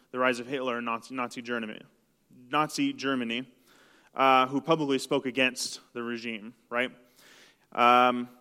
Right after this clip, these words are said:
and eventually he had to flee the country for a threat of his own life. Um, but the, the story goes that he got so discontent living in, I think it was London, um,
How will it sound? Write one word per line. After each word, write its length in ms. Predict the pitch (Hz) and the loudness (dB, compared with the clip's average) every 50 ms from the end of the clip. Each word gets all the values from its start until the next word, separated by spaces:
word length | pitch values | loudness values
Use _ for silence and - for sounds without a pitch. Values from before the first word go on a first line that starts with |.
| _ _ _ _ _ _ 143 | _ _ _ _ _ _ -4
and 80 | 143 | -2
eventually 360 | 143 151 170 185 - 208 160 | 0 2 0 0 2 0 2
he 80 | 156 160 | 4 4
had 120 | 160 147 | 4 2
to 40 | 139 | 2
flee 200 | - - 170 160 | 0 0 2 2
the 100 | 151 143 | 2 2
country 420 | - 139 131 127 - 117 110 98 - _ _ _ _ _ _ | 0 -2 -4 -4 -6 -12 -16 -16 -18 _ _ _ _ _ _
for 120 | - - 117 | -10 -10 -10
a 40 | 107 | -8
threat 240 | - 135 123 120 | -4 -2 -2 -2
of 60 | 120 117 | -2 -4
his 120 | 113 117 | -8 -8
own 160 | 113 117 117 | -8 -8 -8
life. 420 | 117 113 104 107 113 - - _ _ _ _ _ _ _ _ _ _ _ | -10 -10 -10 -12 -14 -20 -20 _ _ _ _ _ _ _ _ _ _ _
Um, 460 | - 131 127 127 123 123 123 117 110 _ - | 0 2 2 2 2 0 -4 -8 -12 _ -6
but 140 | - - - - - - - 131 | -6 -6 -6 -8 -20 -20 -12 -4
the, 500 | 135 143 135 135 131 131 131 131 113 131 135 | 2 4 6 6 6 6 4 2 0 -4 -6
the 100 | 139 127 | -8 -8
story 540 | - - - - - 180 180 190 185 175 160 | -8 -10 -10 -6 -2 2 2 4 4 2 2
goes 720 | 131 143 139 131 123 120 120 120 123 131 123 123 123 120 | 4 4 6 6 6 6 4 2 2 0 -4 -6 -8 -4
that 200 | 127 135 131 123 | 0 0 0 -2
he 460 | 127 - - 156 160 170 175 170 160 | -4 -10 -8 -6 -4 -2 -2 -2 -2
got 320 | 139 156 147 139 117 92 - | 0 2 2 2 0 -2 -6
so 240 | - - 151 151 | -4 -2 0 0
discontent 680 | 143 139 135 - - 143 131 123 - 143 139 131 120 131 | 0 -2 -4 -4 -6 -8 -10 -8 -4 -4 -4 -4 -4 -6
living 480 | 131 123 127 131 123 123 123 120 123 - _ _ _ _ - | -6 -4 -4 -4 -4 -4 -6 -8 -10 -14 _ _ _ _ -6
in, 380 | 135 127 123 123 123 120 120 - | -4 -2 -2 -2 -4 -6 -8 -10
I 60 | 123 | -12
think 180 | 120 139 123 120 | -10 -10 -10 -8
it 40 | 127 | -8
was 140 | 117 104 117 | -10 -8 -8
London, 640 | 117 117 117 117 117 113 113 107 110 113 117 - _ _ _ _ _ _ _ _ _ - | -6 -6 -6 -6 -6 -6 -8 -8 -10 -12 -16 -18 _ _ _ _ _ _ _ _ _ -2
um, 540 | 117 120 117 113 110 107 110 110 110 113 | 0 0 0 0 -2 -4 -6 -8 -12 -14